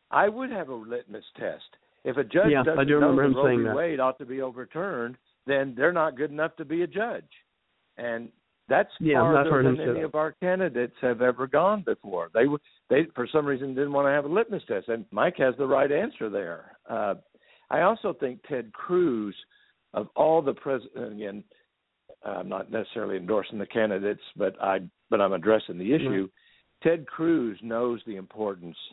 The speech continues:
Speaker 1: more than any of the other candidates of who gets on the Supreme Court. And I believe he would absolutely make sure,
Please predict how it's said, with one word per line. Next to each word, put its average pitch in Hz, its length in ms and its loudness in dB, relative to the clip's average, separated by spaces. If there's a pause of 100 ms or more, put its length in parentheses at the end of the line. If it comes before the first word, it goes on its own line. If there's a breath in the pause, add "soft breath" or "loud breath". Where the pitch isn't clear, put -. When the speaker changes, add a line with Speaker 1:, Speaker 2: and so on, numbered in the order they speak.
(580)
Speaker 1:
more 107 200 0
than 95 180 -2
any 101 240 -2
of 87 140 -4
the 90 140 -2
other 82 180 -4
candidates 87 640 -2 (260)
of 95 200 4 (140)
who 123 240 4
gets 104 320 2
on 98 220 0
the 85 160 -6
Supreme 87 420 -6
Court. 78 440 -4 (800)
And 90 360 0 (100)
I 101 140 6
believe 90 420 0 (180)
he 127 260 0
would 95 240 2 (320)
absolutely 104 840 -2
make 87 300 -2 (180)
sure, 87 440 0